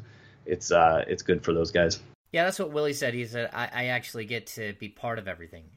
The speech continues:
Speaker 2: I get to pass and I get to cut. I don't just have to stand in the corner or stand on the baseline." He's like, "For me, or stand in the dunk zone," he said. "I, it's not just about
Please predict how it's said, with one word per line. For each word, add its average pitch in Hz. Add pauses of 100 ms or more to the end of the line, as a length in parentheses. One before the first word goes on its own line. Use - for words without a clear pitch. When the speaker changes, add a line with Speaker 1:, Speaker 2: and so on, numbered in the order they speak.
Speaker 2:
I 107
get 101
to 98
pass 101
and 101
I 90
get 92
to 101
cut. 95
I 104
don't 104
just 98
have 101
to 101
stand 104
in 98
the 92
corner 107
or 87
stand 95
on 92
the 87
baseline." 127 (580)
He's 110
like, 104
"For 120
me, 117
or 135
stand 123
in 113
the 104
dunk 95
zone," 82
he 85
said. 85
"I, 92
it's -
not 104
just 104
about 101